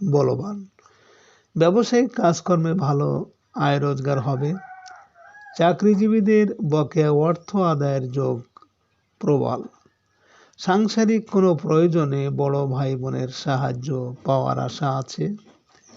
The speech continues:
চাকরিজীবীরা বাড়তি আয়ের জন্য কোনো ব্যবসায়িক চিন্তা করতে পারেন। আজ আপনার শুভ সংখ্যা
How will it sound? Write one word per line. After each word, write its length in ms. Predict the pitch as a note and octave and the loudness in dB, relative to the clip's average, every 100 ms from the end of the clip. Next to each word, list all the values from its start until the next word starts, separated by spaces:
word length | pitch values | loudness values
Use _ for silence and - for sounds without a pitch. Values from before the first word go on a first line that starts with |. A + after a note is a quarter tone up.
| - _ _ _ - | -20 _ _ _ -2
চাকরিজীবীরা 1040 | D#3+ E3 F3 G3+ F#3 G#3+ A3 G#3+ G#3 G3+ - | 2 2 4 2 4 2 4 4 2 0 -4
বাড়তি 640 | D#3 C#3 C4 - - G#3+ | -2 -2 -4 -10 0 2
আয়ের 380 | F3 D#3 D3+ C#3+ | 4 2 0 0
জন্য 420 | C#3 D3 C3+ C3+ | 0 0 -2 -4
কোনো 520 | C3 D3 C3+ C3+ C3+ - | -4 -4 -2 -2 -4 -8
ব্যবসায়িক 1040 | A#3+ G#3 D#3+ D3 D3+ G3+ - F3+ D#3+ D#3 - - - | -14 -6 -2 0 -2 -4 -2 0 0 -4 -16 -20 -4
চিন্তা 680 | D3+ C#3 B2+ C#3 B2+ A#2+ B2+ _ _ | -2 -2 -2 -2 -2 -4 -8 _ _
করতে 340 | - D3 - C3 | -4 -4 -2 -6
পারেন। 360 | B2 D3 G#3 A#2+ _ _ _ _ - _ _ _ _ _ _ _ _ _ - | -4 -6 -8 -14 _ _ _ _ -20 _ _ _ _ _ _ _ _ _ -6
আজ 200 | C#3+ C#3+ | 0 0
আপনার 260 | C3+ C#3 C3+ | 0 -2 -4
শুভ 380 | - F#3 F#3+ | -4 -2 -2
সংখ্যা 800 | F3+ - D3+ C#3 - C#3+ B2+ F#3 | -2 -4 -6 -6 -4 -2 -2 -6